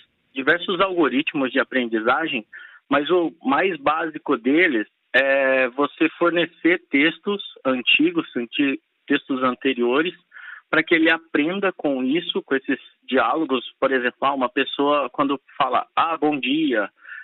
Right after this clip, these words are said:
é, normalmente se responde "bom dia" ou "boa tarde", dependendo do horário. Então, o robô aprende a resposta padrão e ele usa essa resposta.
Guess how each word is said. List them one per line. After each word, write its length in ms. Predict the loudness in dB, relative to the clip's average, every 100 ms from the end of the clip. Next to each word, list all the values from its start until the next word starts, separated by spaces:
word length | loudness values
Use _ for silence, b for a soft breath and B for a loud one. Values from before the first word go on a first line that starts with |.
| B -4
é, 360 | 0 2 2 2
normalmente 720 | 0 0 0 0 -2 -4 -4
se 80 | -2
responde 440 | -2 -2 -4 -4
"bom 220 | -2 -2
dia" 460 | 0 0 2 2 2
ou 120 | 0
"boa 180 | 0 -2
tarde", 460 | 0 0 0 -2
dependendo 520 | -4 -2 -2 0 -2 0
do 120 | 0
horário. 400 | 2 0 0 -8 B B B -2
Então, 160 | 0
o 100 | 2
robô 360 | 0 0 2 0
aprende 420 | 0 0 0 2
a 60 | 0
resposta 560 | 0 -4 -2 -2 -2
padrão 580 | -2 -2 0 -2 0 -4 -10 -4
e 280 | -4 -4 -4
ele 400 | 0 2 2 -2 -6 0
usa 300 | 2 2 2
essa 300 | 2 2 0
resposta. 680 | 0 -2 0 0 0 -2 -8